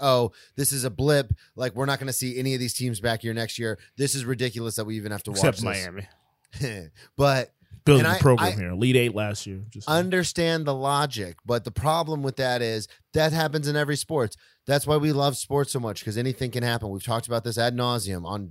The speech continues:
Speaker 1: walk-offs during the show, all sorts of things over the last three years.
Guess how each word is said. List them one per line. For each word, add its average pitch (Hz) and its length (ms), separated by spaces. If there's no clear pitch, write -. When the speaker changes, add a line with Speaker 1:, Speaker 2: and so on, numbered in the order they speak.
Speaker 1:
walk-offs 120 640
during 113 340
the 107 80
show, 120 340
all 117 280
sorts 117 240
of 104 60
things 113 180
over 104 160
the 104 80
last 104 260
three 107 140
years. 92 240